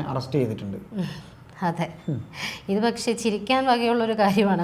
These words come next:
Speaker 2: ഹണി
Speaker 1: ഉം.
Speaker 2: റോസിന്റെ പരാതിയിൽ
Speaker 1: ഉം.
Speaker 2: ഹണിക്കെതിരെ, ഹണിക്കെതിരെ മാത്രമല്ല, ഈ സോഷ്യൽ മീഡിയ ബുള്ളിയിങ് എന്ന് പറയുന്നത്
Speaker 1: ഉം.
Speaker 2: എല്ലാവരും നേരിടുന്ന ഒരു കാര്യമാണ്. Even നമ്മളുടെ വാർത്തയുടെ താഴെ വരെ പോലും നമ്മൾ നേരിടുന്ന ഒരു കാര്യമാണ്. ഇതിനൊക്കെ, ആ, even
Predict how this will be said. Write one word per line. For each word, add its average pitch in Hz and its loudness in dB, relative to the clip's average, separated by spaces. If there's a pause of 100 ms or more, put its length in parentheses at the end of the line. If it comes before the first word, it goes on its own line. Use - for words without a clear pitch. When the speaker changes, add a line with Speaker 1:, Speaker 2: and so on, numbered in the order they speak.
Speaker 2:
ഹണി 185 4
Speaker 1:
ഉം. 196 4
Speaker 2:
റോസിന്റെ 214 6
പരാതിയിൽ 233 2
Speaker 1:
ഉം. - -10
Speaker 2:
ഹണിക്കെതിരെ, 233 4 (320)
ഹണിക്കെതിരെ 208 -2 (100)
മാത്രമല്ല, 220 0 (220)
ഈ - 0 (220)
സോഷ്യൽ 196 -2
മീഡിയ 208 2
ബുള്ളിയിങ് 233 2
എന്ന് 254 2
പറയുന്നത് 247 0
Speaker 1:
ഉം. 254 0
Speaker 2:
എല്ലാവരും 190 4
നേരിടുന്ന 247 4
ഒരു 247 2
കാര്യമാണ്. 214 2
Even 190 -2 (100)
നമ്മളുടെ 196 0
വാർത്തയുടെ 247 2
താഴെ 247 4
വരെ 254 0 (400)
പോലും 262 6
നമ്മൾ 262 4 (160)
നേരിടുന്ന 277 4
ഒരു 285 0
കാര്യമാണ്. 262 2
ഇതിനൊക്കെ, 190 -6 (540)
ആ, - 2 (220)
even 247 4